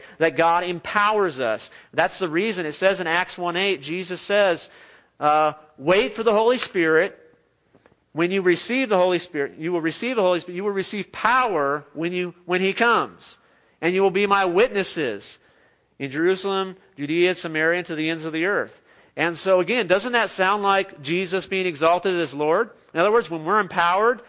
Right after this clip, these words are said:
to witness, what's happening? We're declaring Jesus is Lord. And so that's the operation of the Holy Spirit. Now what I want us to look at, I want us, that's a,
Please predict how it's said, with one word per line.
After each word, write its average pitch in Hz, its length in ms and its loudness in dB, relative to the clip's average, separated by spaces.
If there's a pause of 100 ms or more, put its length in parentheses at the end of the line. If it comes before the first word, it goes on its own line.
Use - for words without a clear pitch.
(140)
to 165 120 -2
witness, 196 600 0 (200)
what's 190 220 0
happening? 220 460 0
We're 190 120 0
declaring 190 480 0
Jesus 165 420 -4
is 202 120 -4
Lord. 214 340 -2 (600)
And 160 160 0
so 165 220 0
that's 160 360 0 (880)
the 143 80 4
operation 170 520 0
of 180 80 -4
the 185 60 4
Holy 190 260 2
Spirit. 214 460 -6 (1400)
Now 147 160 2
what 185 140 4
I 190 40 4
want 196 200 2
us 202 160 -4
to 165 60 -4
look 220 200 2
at, 165 140 4
I - 20 0
want 180 160 -2
us, 175 120 -12
that's 175 280 -2
a, 151 100 -4